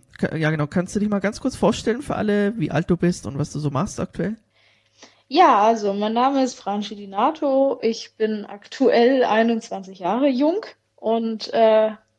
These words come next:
Speaker 2: arbeite als Softwareentwicklerin und war vorher im B B S Nürnberg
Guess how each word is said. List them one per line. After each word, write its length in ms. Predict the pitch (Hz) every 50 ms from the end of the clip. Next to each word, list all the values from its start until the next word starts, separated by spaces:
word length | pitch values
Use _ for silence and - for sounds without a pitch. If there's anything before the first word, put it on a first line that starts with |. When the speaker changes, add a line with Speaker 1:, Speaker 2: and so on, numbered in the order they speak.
| _ _
Speaker 2:
arbeite 460 | - 208 208 208 220 220 214 214 220 -
als 180 | 196 202 -
Softwareentwicklerin 920 | - 254 302 - - 294 285 294 294 285 294 285 285 285 277 269 277 302 339 381 392 - _ _ _ _ _ _ _ _ _ _ _ _ _ _ _ _
und 680 | _ - 226 233 233 233 233 233 226 220 - - - -
war 440 | - 202 196 196 196 196 214 233 240
vorher 680 | - - - 208 214 233 226 233 220 226 226 220 214 -
im 220 | 226 220 214 214
B 180 | 208 214 220 220
B 100 | 220 208
S 200 | 208 208 - 220
Nürnberg 540 | 220 220 226 233 233 226 220 214 - -